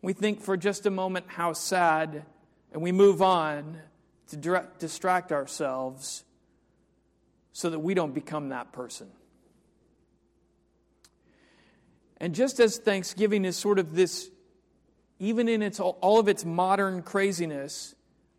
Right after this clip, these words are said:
a marker of transition from whatever normal is to the holiday season, this week, today, here at Village Bible Church,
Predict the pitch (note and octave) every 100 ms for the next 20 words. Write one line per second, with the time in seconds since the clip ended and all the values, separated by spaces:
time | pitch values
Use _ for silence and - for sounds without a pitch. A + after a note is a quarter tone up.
0 | _ - D#3+ E3+ F#3+ G#3 G#3 F3+ E3 -
1 | - E3 - F#3 F3+ D#3+ F#3 G#3 G#3 F#3
2 | D#3+ F#3+ F3+ E3+ D#3+ D#3 - _ _ _
3 | _ _ _ _ _ _ _ _ - C#3
4 | G3 G3+ F#3+ D#3 C3+ C3 D#3 G3 D#3+ D3+
5 | C#3+ C#3+ C#3+ D3 - - D3 C#3 E3 D#3
6 | C3+ B2+ B2 C#3 _ _ _ - - E3+
7 | F3 D3 A#2+ A#2+ C#3 _ _ _ _ _
8 | _ _ _ _ _ D3 A3 B3 G3+ F#3+
9 | F#3+ G#3+ - - F3+ F#3 E3+ E3+ G#3+ G3
10 | E3 - A3 G3 F3 G3+ C4 - E3+ E3+
11 | D#3+ F3+ F3 D3 E3 D#3+ D#3 - E3 D#3
12 | - - -